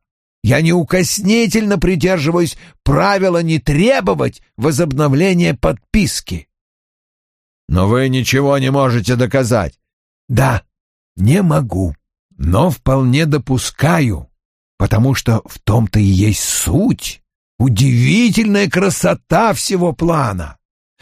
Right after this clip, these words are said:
Человек способен стерпеть боль, а для людей с приличным доходом это даже не было настоящей болью, скорее небольшим дискомфортом,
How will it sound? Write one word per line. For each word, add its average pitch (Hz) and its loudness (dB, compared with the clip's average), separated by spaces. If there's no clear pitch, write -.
Человек 104 0
способен 120 -2
стерпеть 151 -2
боль, 165 0
а 92 0
для 80 -2
людей 87 0
с - -10
приличным 107 0
доходом 110 -2
это 107 -2
даже 113 -2
не 110 0
было 127 0
настоящей 120 -2
болью, 135 -2
скорее 214 0
небольшим 175 0
дискомфортом, 127 -2